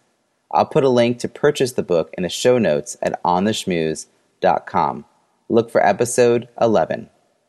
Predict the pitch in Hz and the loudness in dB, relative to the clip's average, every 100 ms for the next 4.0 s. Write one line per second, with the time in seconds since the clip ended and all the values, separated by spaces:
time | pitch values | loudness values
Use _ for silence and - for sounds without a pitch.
0 | _ _ _ _ _ - 107 123 165 - | _ _ _ _ _ -2 2 4 4 2
1 | 117 - 98 87 92 - 101 - 104 - | 0 2 2 4 2 2 0 0 -4 2
2 | 117 147 104 - 98 98 98 95 107 95 | 4 4 4 2 2 0 -2 -2 -2 -2
3 | 95 98 - 117 104 104 101 87 80 - | -2 -2 0 -2 0 0 0 2 0 -2